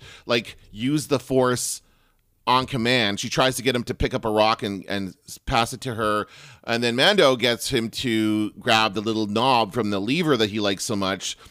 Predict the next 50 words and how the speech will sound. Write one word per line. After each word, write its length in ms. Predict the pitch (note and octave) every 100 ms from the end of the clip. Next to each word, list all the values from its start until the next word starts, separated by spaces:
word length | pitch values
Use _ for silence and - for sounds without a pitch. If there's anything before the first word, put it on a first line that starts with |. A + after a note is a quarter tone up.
| -
that 100 | A#2+
he 120 | A2+
took 180 | - A2+
off 180 | G#2+ G#2
earlier 320 | A#2+ D3+ D3
in 80 | A2+
the 80 | G#2
episode, 480 | G2 G2+ - G2 G#2+
and, 120 | A2
and 140 | G2+
it 40 | A#2
was 120 | A2+
like, 180 | B2 - - - - -
you 100 | D3
can 100 | C#3+
see 180 | - G3
that 120 | E3
his 140 | C#3+
Force 300 | - E3 F3
abilities 360 | D3 D#3 D#3 C#3+
are 60 | C3+
developing 420 | A2 B2 C3 C#3+
'cause 120 | C3+
it's 100 | A#2 C#3+
not 100 | D3+
just 140 | C3
lifting 280 | A2+ C3 C3+
something 280 | - A2+ A2+
up, 160 | A#2+
it's, 100 | C3
like, 140 | A#2 G2+ -
t-, 80 | - -
actually 260 | G#2+ -
twisting 440 | G2 - F#3 F#3 F3
it, 200 | E3+ E3
so 80 | A#2+
he's 60 |
gotta 160 | A2 G2
do 80 | G#2
a 40 |
little 140 | G#2
bit 160 | G2 G#2
more 400 | A#2 C3+ C#3+ C3 - - _
to 80 | -
get 160 | A2+ A2
that 140 | A2
knob 320 | A#2 C3 C3+
off. 340 | C3+ C3+ C#3 - _ - _ - -
And, 340 | B2 B2+ C3
um, 480 | A#2+ A#2+ B2 A#2+ B2